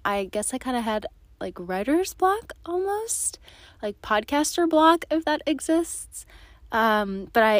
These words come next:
am back. I am feeling way more inspired. I have a few episodes that I'm planning on recording and just jumping back into things. I really have missed uploading and hearing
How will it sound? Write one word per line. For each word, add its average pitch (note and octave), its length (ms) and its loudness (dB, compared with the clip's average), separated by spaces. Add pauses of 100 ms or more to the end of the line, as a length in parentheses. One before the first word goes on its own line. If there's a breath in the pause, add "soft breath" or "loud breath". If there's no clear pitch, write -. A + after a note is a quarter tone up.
am C4+ 220 4
back. B3+ 260 6
I G#3+ 120 -2
am G#3 180 -2
feeling A3+ 260 -4
way G#3+ 160 0
more B3 160 2
inspired. G3+ 480 -2
I - 80 -2
have G3+ 160 -2
a G3+ 60 -2
few A3+ 320 -2
episodes G3+ 800 0 (320 loud breath)
that G3 200 2
I'm F#3+ 220 0
planning A3+ 320 -6
on G#3 240 -4
recording B3+ 880 -2 (100)
and G3 480 -4
just G3 280 -8
jumping A#3 520 -4 (200)
back G#3 320 2
into G#3 260 -6
things. G3+ 600 -6 (320 loud breath)
I G#3+ 80 2
really A3 240 2
have G#3+ 240 -2
missed G3 440 -4
uploading G#3+ 760 -2
and F#3+ 360 -8
hearing G#3 540 -6